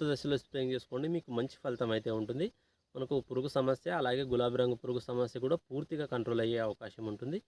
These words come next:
దీన్నైతే ఒక రెండు వందల యాభై ఎంఎల్ డోస్ ప్రకారంగా అయితే వాడుకోండి, మంచి ఫలితం అయితే ఉంటుంది. So, ఇది కాకపోతే మనకు ఈ వారధి అగ్రిటెక్ వాళ్ళు విఏ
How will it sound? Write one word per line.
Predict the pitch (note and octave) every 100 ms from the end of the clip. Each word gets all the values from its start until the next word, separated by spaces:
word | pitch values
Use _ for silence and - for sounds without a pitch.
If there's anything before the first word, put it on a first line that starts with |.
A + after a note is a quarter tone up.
| _ _ _
దీన్నైతే | C#3 C#3 C3+ E3
ఒక | D3+
రెండు | B2 A#2
వందల | A#2 A#2
యాభై | A2 A#2
ఎంఎల్ | A#2 B2 B2
డోస్ | A#2+ -
ప్రకారంగా | B2 A#2+ A#2 A#2
అయితే | A2+ A#2+
వాడుకోండి, | A2+ A2+ - C3
మంచి | D#3+ C3 -
ఫలితం | B2+ A2 G#2+
అయితే | G#2 G#2
ఉంటుంది. | G#2+ G#2 A2+ D#3+ - _ _ _ F3
So, |
ఇది | E3 D#3+
కాకపోతే | D#3 D3 C#3+ C3+ C3+
మనకు | C3 C3+ F3+ D3+
ఈ | C#3+
వారధి | A#2+ A#2+ C3
అగ్రిటెక్ | C3+ B2+ B2 B2 -
వాళ్ళు | A#2 C3+
విఏ | D3 A#2+ C3+